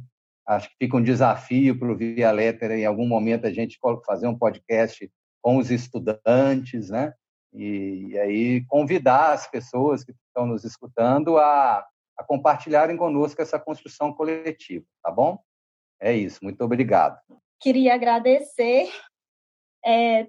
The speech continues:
Speaker 2: todos e todes também por me convidarem, por tá, de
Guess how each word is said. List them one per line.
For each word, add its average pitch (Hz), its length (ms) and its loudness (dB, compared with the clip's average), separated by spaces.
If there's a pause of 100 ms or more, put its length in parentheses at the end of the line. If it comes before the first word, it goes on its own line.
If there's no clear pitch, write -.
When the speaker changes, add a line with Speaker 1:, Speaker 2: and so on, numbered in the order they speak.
Speaker 2:
todos 277 520 6
e 262 100 -4 (100)
todes 277 580 0 (120)
também 226 640 -6 (200)
por 233 140 -2
me 233 140 -4
convidarem, 226 960 0
por 240 220 -2
tá, 220 180 0
de 226 260 -10